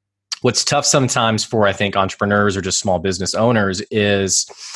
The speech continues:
you feel this obligation to sell in the sense of, like, "I'm going to starve if I don't."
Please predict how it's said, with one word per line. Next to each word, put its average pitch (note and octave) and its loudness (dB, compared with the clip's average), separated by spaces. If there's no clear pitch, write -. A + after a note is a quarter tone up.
you A#2+ 4
feel C3 2
this A#2 0
obligation G#2 0
to G2 -4
sell A2 2
in G#2+ -4
the G2+ 0
sense - 0
of, G#2 0
like, G2 0
"I'm G2 0
going G2 2
to F#2 -4
starve G2 2
if G#2 -2
I G2 2
don't." G2+ 0